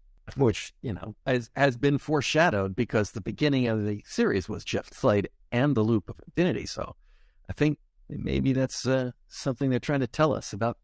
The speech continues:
Jeff's fate. But, um, so there's one thing in this episode that really made me perk up, and I'm shouting at the, I'm shouting at the T V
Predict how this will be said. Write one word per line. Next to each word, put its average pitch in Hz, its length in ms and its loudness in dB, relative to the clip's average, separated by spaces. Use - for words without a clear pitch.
Jeff's - 360 -10
fate. - 320 -4
But, 156 360 2
um, 139 240 4
so - 200 2
there's 285 240 2
one 285 160 4
thing 254 160 2
in 185 80 0
this 147 160 -2
episode 104 580 -2
that 147 400 4
really 190 640 2
made 139 540 2
me 139 300 2
perk 135 260 -2
up, 101 300 0
and 120 720 4
I'm 127 240 2
shouting 135 720 2
at 123 220 -4
the, 117 300 2
I'm 117 160 2
shouting 143 640 2
at 127 80 -2
the 123 60 -12
T 135 260 2
V 107 420 2